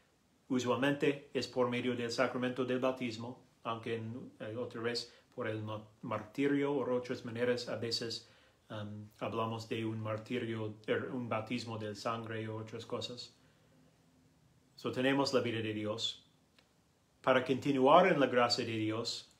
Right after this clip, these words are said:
a la salvación plena que es en el cielo, necesitamos evitar,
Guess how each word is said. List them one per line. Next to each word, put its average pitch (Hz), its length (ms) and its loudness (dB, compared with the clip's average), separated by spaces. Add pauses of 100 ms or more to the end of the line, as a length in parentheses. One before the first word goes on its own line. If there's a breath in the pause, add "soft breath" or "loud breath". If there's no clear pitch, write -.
a 113 120 0
la 113 160 2
salvación 113 720 2
plena 151 420 4
que 117 160 0
es 113 120 -2
en 113 100 -6
el 107 80 -4
cielo, 120 500 2 (400 loud breath)
necesitamos 123 1000 0
evitar, 120 680 2